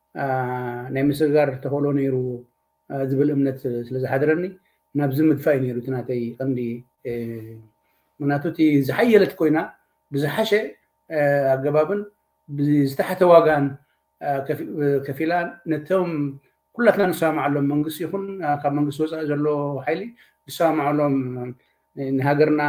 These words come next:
ታርጌት ዝገብሩ፣ እ፣ ዓበይቲ ሰብ ዘይብሉ ብድሆታት ንዓቶም ንምግጣም እቲ ምስግጋር ንገዛ ርእሱ፣ እ፣ የሐየላ፣ እ፣ ዝያዳ ዓቕምታት ይህባ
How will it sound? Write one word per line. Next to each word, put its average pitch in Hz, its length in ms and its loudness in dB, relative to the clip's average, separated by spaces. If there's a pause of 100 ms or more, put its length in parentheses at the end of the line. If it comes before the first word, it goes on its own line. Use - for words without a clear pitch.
(440)
ታርጌት 147 380 4
ዝገብሩ፣ 135 300 4 (340)
እ፣ 123 120 -8 (1080)
ዓበይቲ 151 460 0 (140)
ሰብ 139 200 0
ዘይብሉ 135 360 2
ብድሆታት 143 460 0 (440)
ንዓቶም 156 380 0
ንምግጣም 165 500 2
እቲ 139 140 -8 (360)
ምስግጋር 165 520 2 (500)
ንገዛ 143 320 0
ርእሱ፣ 147 180 -4 (240)
እ፣ 156 140 -4 (200)
የሐየላ፣ 151 420 2 (560)
እ፣ 143 100 -6 (880)
ዝያዳ 156 240 6
ዓቕምታት 143 400 0
ይህባ 143 200 2